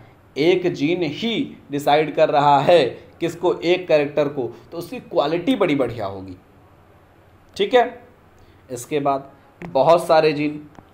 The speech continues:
चार पांच जीन जो है मिलके एक character को decide करते हैं। मान लो तुम्हारी लंबाई पाँच फुट होगी कि छः फुट होगी, ये decide करने के लिए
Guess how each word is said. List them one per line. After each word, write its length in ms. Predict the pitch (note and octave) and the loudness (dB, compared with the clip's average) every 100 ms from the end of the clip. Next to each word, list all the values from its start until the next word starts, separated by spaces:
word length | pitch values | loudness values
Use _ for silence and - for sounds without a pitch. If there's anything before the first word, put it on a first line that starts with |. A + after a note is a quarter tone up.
| - _ - - | -20 _ -20 -16
चार 320 | - D3+ C#3+ C#3+ | -6 2 4 4
पांच 360 | D#3+ E3 E3 | 4 4 2
जीन 240 | D3 E3 D#3+ | -2 -2 0
जो 120 | D#3+ | 0
है 80 | D#3+ | 0
मिलके 380 | D#3 D#3+ D#3 D#3 D3 - - - | 0 -2 -2 -4 -6 -10 -20 -12
एक 260 | C#3+ D#3+ D#3+ - - | -4 -4 -4 -14 -2
character 360 | D3 C#3+ C#3+ D#3 | 2 2 0 0
को 100 | D#3 | 0
decide 420 | D3 C#3+ C#3 C#3 | -2 2 2 2
करते 280 | C#3 C3+ C3+ | -2 -2 -8
हैं। 160 | B2 A#2 - - | -8 -10 -12 -4
मान 160 | C3+ D3+ | 0 2
लो 80 | D#3+ | 0
तुम्हारी 380 | E3 C#3+ D3 E3 | 0 2 2 2
लंबाई 380 | D#3+ D3+ D3+ D#3+ | 0 2 2 2
पाँच 300 | - D#3 D#3 | 2 2 2
फुट 260 | - E3 D#3 | -2 -8 -2
होगी 240 | D#3 D3+ | -2 -2
कि 140 | E3+ F3 | -6 -8
छः 280 | - F3 F3 | -2 0 0
फुट 180 | E3+ | -2
होगी, 320 | E3+ C#3+ C3+ D3 - - - | 0 0 -2 -4 -8 -20 -2
ये 120 | E3+ | 0
decide 400 | F3 F3 E3+ E3+ | 2 4 4 4
करने 240 | E3 E3+ F3 | 2 2 0
के 100 | F3 | 0
लिए 140 | F3+ | -2